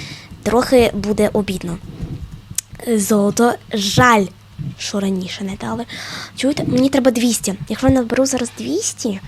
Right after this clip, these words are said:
та може я і куплю ліхтарик, який був в магазині. Все, все, все, я йду купляти, я йду купляти, я йду купляти, я йду купляти.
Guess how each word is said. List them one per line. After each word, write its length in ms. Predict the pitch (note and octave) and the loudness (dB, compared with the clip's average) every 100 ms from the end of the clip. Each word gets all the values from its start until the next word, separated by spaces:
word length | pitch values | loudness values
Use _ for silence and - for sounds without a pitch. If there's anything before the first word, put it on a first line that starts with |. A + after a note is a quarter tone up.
| - - - - | -18 -16 -12 -4
та 100 | A#3 | 0
може 720 | A#3 D4 E4+ C#4 B3 A3 - | 2 2 2 2 2 2 0
я 440 | - A3 B3+ C4 B3+ | -2 0 4 4 2
і 100 | A#3+ | -2
куплю 600 | A#3 - G#3+ G#3+ C#4 D#4 - | -6 -6 -2 2 6 4 4
ліхтарик, 800 | A#3 B3 - B3 G#3 A#3+ - D3 | 0 -4 -2 0 0 -2 -8 -10
який 560 | C#3+ G3+ - B3 C#4 - - | -8 -8 -4 -2 -2 -4 -10
був 480 | G#3 G3 G#3+ B3+ - | -6 -2 -2 -4 -8
в 160 | G#3 G#3+ | -6 -2
магазині. 760 | G#3 A3 A3 A3 - F#3+ A3+ - - - - - - - - - - - - - - | 0 0 -2 -4 -6 -6 -8 -14 -20 -20 -20 -16 -12 -8 -10 -12 -18 -20 -20 -10 0
Все, 220 | - C4 | 4 4
все, 160 | - D4+ | 4 4
все, 220 | C4+ C4+ - - | 6 4 2 4
я 140 | D4 | 6
йду 140 | C4+ | 6
купляти, 360 | C4+ B3+ B3+ A#3+ | 4 6 6 6
я 120 | A#3+ | 6
йду 140 | C4 C4 | 6 2
купляти, 340 | B3+ B3 B3 | 2 2 6
я 120 | B3+ | 6
йду 140 | B3+ B3 | 6 2
купляти, 360 | B3+ B3 A#3+ | 0 0 2
я 120 | A#3+ | 4
йду 220 | B3 A#3+ B3 | 4 2 0
купляти. 440 | B3 B3 A3+ A3+ | 0 0 0 -2